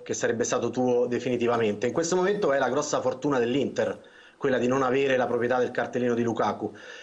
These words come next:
perché l'Inter adesso avrà modo di valutare questi mesi di Lukaku, ha tante partite Lukaku a disposizione, tra cui almeno quattro di importanza siderale, cioè le due col Porto e la doppia semifinale con la Juventus più l'eventuale finale.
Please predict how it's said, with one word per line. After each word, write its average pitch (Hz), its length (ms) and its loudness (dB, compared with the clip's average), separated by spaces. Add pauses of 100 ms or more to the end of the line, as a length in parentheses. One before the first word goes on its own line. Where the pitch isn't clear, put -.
perché - 240 -2
l'Inter 147 340 2
adesso 143 400 0
avrà 131 420 0
modo 139 340 0
di 120 100 -6
valutare 123 760 0 (600)
questi 135 380 -4
mesi 131 300 0
di 123 80 -2
Lukaku, 120 460 0
ha 107 100 0
tante 131 420 -4
partite 120 380 -4
Lukaku 127 260 -2
a 131 40 2
disposizione, 127 540 -2
tra 127 180 0
cui 165 520 -2 (120)
almeno 147 380 0
quattro 156 680 0
di 127 140 -6
importanza 131 1000 -2 (320)
siderale, 127 680 0
cioè 117 120 -2
le 113 80 -2
due 143 160 0
col 131 180 0
Porto 160 560 0
e 127 100 0
la 127 100 2
doppia 139 320 0
semifinale 127 500 0
con 120 120 2
la 123 60 2
Juventus 131 680 0
più 135 160 0
l'eventuale 120 520 0
finale. 110 480 0